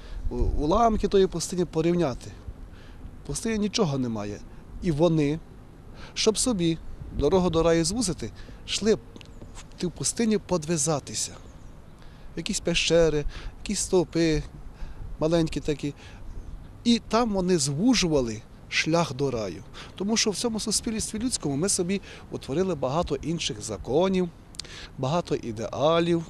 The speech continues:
Ми собі утворили багато умовностей, на які часом звертаємо забагато уваги.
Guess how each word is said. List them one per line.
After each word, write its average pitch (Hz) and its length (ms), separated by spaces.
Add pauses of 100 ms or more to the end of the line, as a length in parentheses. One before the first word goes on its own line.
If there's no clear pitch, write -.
(800)
Ми 170 140
собі 170 240
утворили 170 340
багато 175 380
умовностей, 165 840 (580)
на 147 80
які 160 200
часом 208 420 (300)
звертаємо 147 500
забагато 147 540
уваги. 117 480